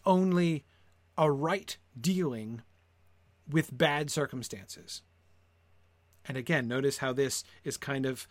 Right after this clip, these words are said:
an indictment of the un-, unmarredness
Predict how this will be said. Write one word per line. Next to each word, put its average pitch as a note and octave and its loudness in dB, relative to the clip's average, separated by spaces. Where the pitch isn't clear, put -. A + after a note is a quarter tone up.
an C#3+ -2
indictment C3+ 0
of C#3 -2
the D3 0
un-, D#3+ 2
unmarredness F3+ 4